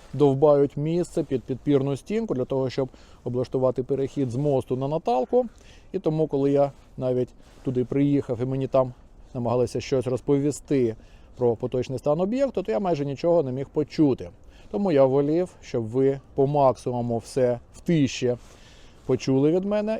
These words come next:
І зараз, коли я майже завершив, ми вирушаємо мостом на той бік. Тепер ми перебуваємо на трубі основи під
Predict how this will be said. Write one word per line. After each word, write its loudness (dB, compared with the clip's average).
І -2
зараз, 2
коли -2
я 0
майже -2
завершив, 0
ми -4
вирушаємо 0
мостом -2
на -4
той 0
бік. -2
Тепер 4
ми 4
перебуваємо 8
на 2
трубі 4
основи 2
під 0